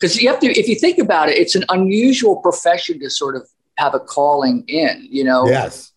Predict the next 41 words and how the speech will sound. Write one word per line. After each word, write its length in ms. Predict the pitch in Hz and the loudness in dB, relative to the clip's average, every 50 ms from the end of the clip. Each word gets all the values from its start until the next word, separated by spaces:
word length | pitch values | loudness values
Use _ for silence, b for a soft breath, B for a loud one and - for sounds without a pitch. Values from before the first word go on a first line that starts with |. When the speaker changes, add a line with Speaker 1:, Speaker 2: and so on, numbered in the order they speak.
| _ - | _ -4
Speaker 2:
yes. 320 | 110 110 82 64 - - | -2 -2 -2 -4 -4 -2
Speaker 1:
Uh, 160 | 135 127 123 - _ _ _ _ _ _ _ _ _ _ _ _ _ _ _ _ _ _ | -2 -2 -2 -4 _ _ _ _ _ _ _ _ _ _ _ _ _ _ _ _ _ _
and, 360 | - 127 127 123 123 123 120 98 | -2 0 0 2 2 0 0 0
uh, 360 | 117 120 117 113 107 110 - - - - _ _ _ _ - - _ _ _ - - _ _ | -2 -2 -2 -2 -2 -4 -8 -12 -20 -20 _ _ _ _ -20 -20 _ _ _ -20 -20 _ _
you 80 | - 131 | -2 -2
know, 260 | 120 107 110 - - _ _ _ _ _ _ _ _ _ _ _ _ _ - | -2 -2 -4 -6 -10 _ _ _ _ _ _ _ _ _ _ _ _ _ -2
do 80 | 151 | 2
you 60 | 143 143 | 2 4
wanna 200 | 143 143 139 135 | 4 2 0 0
tell, 540 | - - 147 135 135 131 123 123 123 - _ _ | -2 -2 0 0 2 0 0 -2 -6 -12 _ _
you 120 | - 139 127 | -6 -4 -4
know, 120 | 117 107 | -4 -6
stories? 540 | - - - - 139 135 135 131 135 127 143 | -8 -8 -2 0 2 4 4 2 2 0 0
I 40 | 147 | 0
mean, 140 | 151 156 | 0 2
you 160 | 160 175 175 - | 2 0 0 0
could, 160 | - 165 - - - - - | -4 -4 -4 -6 -14 -4 -2
you 300 | 165 151 - 156 135 - | 0 0 0 -2 -6 -2
could 220 | - - 190 190 - | 0 0 0 2 2
get 140 | 170 160 | 2 0
into 220 | 160 156 - - 139 | 0 0 -2 -2 -2
film, 340 | - - 143 135 139 147 151 | -2 0 0 0 0 0 -2
you 60 | 139 | -4
could 180 | - - 127 | -8 -6 -2
get 140 | 127 135 135 | 0 0 0
into, 420 | 135 127 - - 127 123 123 110 - | 0 -2 -2 -2 -2 -2 -2 -4 -4
you 100 | 135 127 | -6 -6
know, 240 | 113 113 113 110 - _ _ _ _ - | -6 -8 -10 -12 -16 _ _ _ _ -6
T 180 | - 143 135 127 | -2 -2 -2 0
V 240 | 123 139 139 147 | 0 2 2 4
or 80 | 143 123 | 4 4
whatever. 260 | 120 123 127 135 151 | 2 2 2 2 2
You 60 | 151 | 0
could 140 | - - 127 | 0 0 0
do 300 | 143 147 139 135 131 123 - 123 | 2 2 2 2 -2 -4 -4 -2
novels, 540 | 127 120 127 135 139 143 147 147 151 - 156 | 0 2 2 0 0 0 -2 -2 -2 0 -2
and, 220 | 147 147 151 143 - _ _ - | -2 -2 -4 -6 -10 _ _ 0
and 140 | 175 170 - | 0 0 2
certainly, 680 | - - 233 359 - - 214 196 165 160 156 - _ _ _ _ _ _ _ _ _ _ _ _ _ - | 2 2 2 2 2 2 2 2 2 0 0 -4 _ _ _ _ _ _ _ _ _ _ _ _ _ 0
uh, 100 | 151 156 | 0 0
like, 420 | 151 - 165 160 151 151 - - | 0 0 0 0 0 0 -2 -8